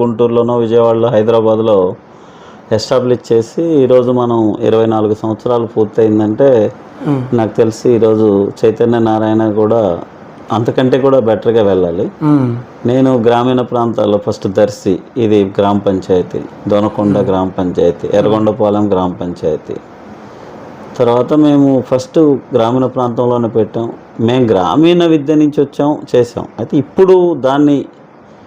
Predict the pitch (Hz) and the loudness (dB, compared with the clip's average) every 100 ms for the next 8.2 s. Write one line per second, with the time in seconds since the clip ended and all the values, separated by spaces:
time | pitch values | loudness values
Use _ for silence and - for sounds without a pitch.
0 | - - 110 110 110 110 - 120 - 110 | -20 -6 -2 -2 -4 -8 -4 -4 0 0
1 | 107 107 - 104 101 104 104 101 104 101 | 0 -2 -6 -4 -4 -4 -4 -4 -2 -2
2 | 110 107 104 110 104 95 - - - - | 0 -2 -2 -2 -2 -2 -6 -14 -20 -20
3 | - - 104 101 98 95 104 101 101 98 | -14 -4 0 2 0 0 0 0 -2 0
4 | 95 98 92 95 92 92 - 95 92 92 | 0 0 0 0 2 0 -2 -2 0 -2
5 | - 95 95 101 98 95 95 92 - 90 | -2 0 2 2 2 2 0 -2 -2 0
6 | 90 87 - - - - - - - - | 2 0 -4 -6 -6 -8 -14 -14 -14 -14
7 | - 98 98 98 92 104 101 101 92 92 | -4 0 2 2 2 2 2 0 0 2
8 | 90 87 | 0 0